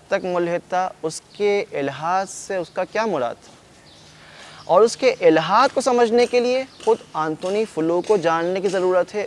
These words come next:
उसके ज़िंदगी पर हाकिम उसूल और कवानीन और कवायद को जानने की ज़रूरत है। सबसे पहले एंथनी फ्लो के हवाले से कुछ मुख्तसर और उसका ज़िंदगी नामा कि एंथनी फ्लो नाइनटीन नाइंटी थ्री में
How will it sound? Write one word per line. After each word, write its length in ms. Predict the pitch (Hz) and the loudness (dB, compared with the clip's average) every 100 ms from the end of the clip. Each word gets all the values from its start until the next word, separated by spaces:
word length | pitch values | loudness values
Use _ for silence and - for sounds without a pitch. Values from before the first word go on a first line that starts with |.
| - | -6
उसके 600 | 160 156 - - 190 196 165 | -10 -8 -12 -8 0 0 0
ज़िंदगी 500 | 127 131 151 190 190 | -2 -2 -2 0 -2
पर 280 | - 190 185 | 0 0 0
हाकिम 480 | 120 131 139 185 185 - | 0 0 0 -4 -6 -6
उसूल 400 | 143 - 175 170 | -10 -4 -2 2
और 100 | 180 165 | 0 0
कवानीन 440 | 127 131 143 160 | -2 -2 -2 -2
और 100 | 165 | -4
कवायद 420 | 156 123 127 160 - | -4 -2 2 0 0
को 80 | |
जानने 320 | 139 123 120 117 | -4 -4 -6 -8
की 80 | |
ज़रूरत 280 | 110 110 104 | -12 -14 -16
है। 1080 | - - - - - - - - - - - | -18 -18 -20 -20 -20 -20 -18 -18 -20 -20 -4
सबसे 260 | 233 262 254 | -2 2 4
पहले 200 | 247 247 | 6 4
एंथनी 540 | - - 165 180 214 | 2 -6 -4 -2 0
फ्लो 220 | 208 190 | 0 0
के 100 | 196 | 0
हवाले 260 | 180 170 175 | 0 0 0
से 160 | - | -4
कुछ 200 | 175 175 | -8 -8
मुख्तसर 420 | 147 - 147 160 156 | -8 -8 -6 -2 -2
और 140 | 151 - - - - - - - - 571 | -2 -8 -20 -20 -18 -20 -20 -20 -18 -12
उसका 520 | - - 151 147 143 - | -10 -2 2 2 0 -4
ज़िंदगी 420 | 123 127 123 139 | -6 -4 -2 -2
नामा 280 | 139 123 120 - - - - | -4 -4 -8 -14 -20 -20 -10
कि 80 | 170 | -2
एंथनी 480 | 175 160 160 190 202 | 2 2 0 -2 -2
फ्लो 340 | 202 202 185 - | 2 2 2 -4
नाइनटीन 440 | 147 151 165 196 190 | -2 -2 0 0 0
नाइंटी 260 | 151 160 175 | 0 -2 -4
थ्री 200 | 175 165 | -2 0
में 220 | 165 | -2